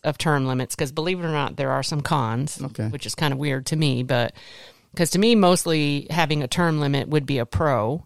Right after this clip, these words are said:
Speaker 1: in, in my humble opinion. But <clears throat> some of the pros of having a term limit is it increases the sense of urgency for that politician, right?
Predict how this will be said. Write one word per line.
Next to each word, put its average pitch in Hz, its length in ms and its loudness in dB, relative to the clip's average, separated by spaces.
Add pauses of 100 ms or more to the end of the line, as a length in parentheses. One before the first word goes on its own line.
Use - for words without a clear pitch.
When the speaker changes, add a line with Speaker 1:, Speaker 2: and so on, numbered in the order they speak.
Speaker 1:
in, 139 380 0
in 147 180 2
my 147 380 4 (220)
humble 147 280 -2
opinion. 135 580 -2 (440)
But 151 400 2 (320)
<clears throat> - 100 4 (600)
some 247 200 4
of 269 80 6
the 208 80 6
pros 151 720 4
of 160 160 -2
having 160 340 0
a 151 60 -2
term 165 380 0
limit 185 440 0 (160)
is 156 640 4 (220)
it 185 120 4
increases 208 580 4
the 165 100 0
sense 160 280 2
of 143 120 0
urgency 180 580 2
for 160 160 0
that 139 220 4 (180)
politician, - 720 -2 (500)
right? 147 320 4